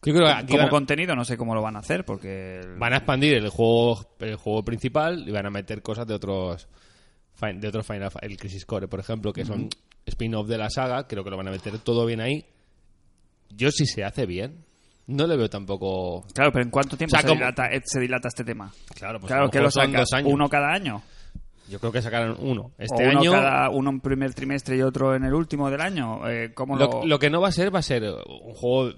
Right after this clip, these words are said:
Speaker 1: o sea, episódico de, de meses, ni, o sea, va a ser este año, pienso que saldrá este año el primero y a lo mejor el año que viene o al otro,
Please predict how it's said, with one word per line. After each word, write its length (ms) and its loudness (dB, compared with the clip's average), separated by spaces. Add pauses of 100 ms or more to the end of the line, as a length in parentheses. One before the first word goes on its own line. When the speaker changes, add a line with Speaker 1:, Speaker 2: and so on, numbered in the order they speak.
(120)
Speaker 1:
o 100 -10
sea, 140 -4
episódico 540 2
de, 120 -2 (100)
de 140 -2
meses, 360 0
ni, 220 -4 (180)
o 60 -8
sea, 160 -12
va 100 -14
a 40 -12
ser 180 -14
este 260 -14
año, 240 -6 (280)
pienso 260 -10
que 100 -6
saldrá 220 -6
este 160 -6
año 140 -6
el 40 -4
primero 280 -4
y 40 -2
a 40 -4
lo 40 -4
mejor 320 -6
el 60 -14
año 160 -10
que 80 -8
viene 220 -6
o 260 -6
al 100 -6
otro, 320 -8